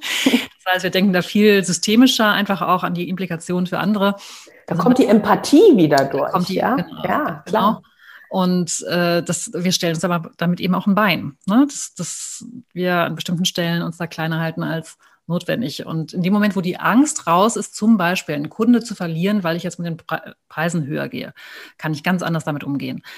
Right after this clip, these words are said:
Speaker 1: werde ich's ganz anders kommunizieren und wird auch der andere deutlich weniger getriggert werden,
Speaker 2: Ja, ja.
Speaker 1: <laughs> irgendein Thema damit zu haben,
Speaker 2: Mhm.
Speaker 1: weil er viel eher auch den Wert an dessen erkennt, was er eigentlich da bekommt.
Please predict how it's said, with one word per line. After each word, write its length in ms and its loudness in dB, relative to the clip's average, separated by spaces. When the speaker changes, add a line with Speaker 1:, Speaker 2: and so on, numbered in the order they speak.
Speaker 1:
werde 140 -4
ich's 160 -8
ganz 200 -2
anders 260 -4
kommunizieren 720 -4
und 160 -4
wird 180 -6
auch 100 -8
der 200 -2
andere 460 4
deutlich 320 -4
weniger 260 2
getriggert 540 -4
werden, 320 0
Speaker 2:
Ja, 60 0
ja. 100 -2
Speaker 1:
<laughs> 120 -20
irgendein 220 -2
Thema 240 0
damit 240 -6
zu 160 -6
haben, 240 2
Speaker 2:
Mhm. 240 -6
Speaker 1:
weil 100 -20
er 120 -10
viel 200 -8
eher 220 -4
auch 60 -4
den 180 -4
Wert 160 0
an 120 -2
dessen 220 -2
erkennt, 360 -4
was 200 -8
er 60 -2
eigentlich 260 -6
da 100 -4
bekommt. 400 -2